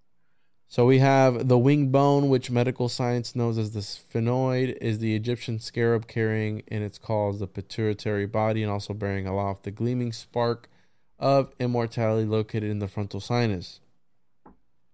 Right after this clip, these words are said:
He goes, "We are told in ancient mythologies that the gods came down from heaven and walked with men, instructing them in the arts and sciences, in,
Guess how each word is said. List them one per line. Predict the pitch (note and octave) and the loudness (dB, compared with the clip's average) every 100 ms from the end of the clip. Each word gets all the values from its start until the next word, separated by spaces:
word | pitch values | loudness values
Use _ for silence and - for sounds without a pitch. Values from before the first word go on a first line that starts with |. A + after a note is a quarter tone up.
| _ _ _ _ _ | _ _ _ _ _
He | A2+ | 0
goes, | A2 G#2+ G2+ _ _ | 4 4 0 _ _
"We | B2 A#2+ | 2 4
are | |
told | A2+ C#3 C3 C3 | 4 4 4 4
in | A#2+ | 2
ancient | B2+ B2+ B2 | -2 -2 -2
mythologies | A#2 B2 A#2+ A#2+ A#2 | 0 2 2 2 0
that | A2+ G#2 | -2 -2
the | |
gods | G#2 A#2 A#2+ A#2 | -2 0 2 0
came | - B2 A2 | -4 -4 -4
down | G#2+ A2+ A2+ | -2 0 0
from | A2+ A2 | -4 -6
heaven | B2 D3 D3+ D3 C#3 - _ - - | -2 0 0 -2 -4 -10 _ -18 -6
and | A2+ G#2+ | -4 0
walked | A2 G#2+ | 0 0
with | A2 G2 | -4 -4
men, | A2+ C3 C3 B2+ | 0 0 0 -4
instructing | - G#2 - B2+ B2 B2+ A#2 | -8 -12 -4 -4 -4 -6 -4
them | A#2 A#2 A2 | -4 -4 -6
in | A#2+ A#2 | -6 -4
the | A2+ - | -4 -4
arts | A2 A2 G#2+ - | -2 -2 -4 -10
and | G#2+ G#2 | -10 -10
sciences, | - A2 A2 G#2+ A2 G#2 G2+ | -6 -6 -4 -6 -6 -6 -6
in, | - | -10